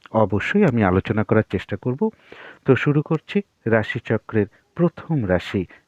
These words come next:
মেষ রাশি দিয়ে। মেষ রাশির জন্য শুভ রংটা হচ্ছে হলুদ রং, শুভ সংখ্যা হচ্ছে নাম্বার থ্রি। শরীর স্বাস্থ্যের জায়গা বেশ শুভই লক্ষ্য করা যায়, তবে আর্থিক ক্ষেত্রে কিছু না কিছু বাধাবিঘ্নতার যোগ লক্ষ্য করা যায়।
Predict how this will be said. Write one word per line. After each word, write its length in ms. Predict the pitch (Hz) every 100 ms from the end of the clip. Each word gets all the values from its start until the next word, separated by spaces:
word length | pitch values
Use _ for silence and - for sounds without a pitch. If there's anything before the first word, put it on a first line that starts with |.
| -
মেষ 340 | 127 160 156 -
রাশি 340 | 90 82 - 90
দিয়ে। 260 | 85 78 - _ _ _ _ _ _ _ 120
মেষ 280 | 117 139 -
রাশির 260 | 202 - 220 -
জন্য 120 | 220 226
শুভ 220 | 139 104
রংটা 360 | 117 98 95 117
হচ্ছে 200 | 117 -
হলুদ 340 | 101 95 95 90
রং, 100 | 135 196 -
শুভ 300 | - 101 120
সংখ্যা 440 | - 92 92 113
হচ্ছে 240 | 110 - 220
নাম্বার 320 | 151 101 - -
থ্রি। 260 | - 104 - - - -
শরীর 260 | - 185 185
স্বাস্থ্যের 360 | 165 - 131
জায়গা 240 | 110 95 95
বেশ 160 | 95
শুভই 360 | - 107 101 135
লক্ষ্য 260 | 120 -
করা 180 | - 139
যায়, 160 | 139 208
তবে 160 | 143 135 -
আর্থিক 380 | 113 - - -
ক্ষেত্রে 260 | 127 -
কিছু 220 | - - 147
না 80 | 135
কিছু 220 | 110 110
বাধাবিঘ্নতার 720 | 98 92 98 104 107 107 104
যোগ 160 | 95 104
লক্ষ্য 240 | 92 - -
করা 200 | 110 107
যায়। 180 | 185